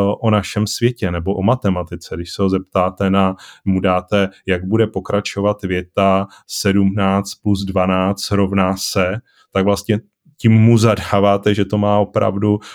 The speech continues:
opravdu sečíst. Když mu dáte nějakou znalostní úlohu, hlavní město Francie je, pokračuj, doplň to, tak testujete je-, jeho znalost. Takže ta úloha, jako doplň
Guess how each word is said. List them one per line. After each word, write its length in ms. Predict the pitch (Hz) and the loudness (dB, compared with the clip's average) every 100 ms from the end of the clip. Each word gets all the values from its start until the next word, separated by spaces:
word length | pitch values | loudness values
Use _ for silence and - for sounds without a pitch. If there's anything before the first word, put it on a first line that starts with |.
| - | -10
opravdu 640 | - - 104 98 98 104 104 | -8 -2 0 2 2 0 0
sečíst. 520 | - 135 139 - 98 | -2 -2 -2 -2 -4
Když 200 | 92 92 | -4 -6
mu 100 | 95 | -4
dáte 320 | 95 92 92 | 0 0 0
nějakou 400 | 98 92 95 98 | 0 0 -2 -4
znalostní 560 | 95 95 98 - - 98 | -2 -2 -2 -4 -4 -4
úlohu, 440 | 98 92 95 101 101 - - | -2 -2 -2 -4 -6 -12 -6
hlavní 380 | 95 98 95 101 | 0 0 0 0
město 580 | 98 92 - 104 98 104 | -2 -4 -6 -2 -2 -2
Francie 540 | - 98 95 - 104 101 | -2 -2 -2 -4 -4 0
je, 380 | 95 90 104 131 _ _ _ - | 0 0 0 -4 _ _ _ -10
pokračuj, 540 | - 101 95 - 110 | -2 0 0 0 -2
doplň 460 | 101 98 107 101 101 | -2 -2 0 -2 -2
to, 200 | 104 107 - | -4 -4 -8
tak 180 | - 95 | -6 -6
testujete 640 | - 98 - 107 101 98 104 | -4 -6 -6 -4 -4 -2 -2
je-, 240 | 98 98 | -2 0
jeho 240 | 98 92 98 | 0 0 -2
znalost. 400 | 101 92 87 - | -2 -2 -4 -4
Takže 200 | 92 110 | -2 0
ta 180 | 131 - | 0 0
úloha, 560 | 117 127 151 117 95 - - | 0 2 2 0 -2 -6 -14
jako 260 | 110 - 98 | -12 -6 -4
doplň 600 | 95 113 117 113 104 | 0 -2 0 0 2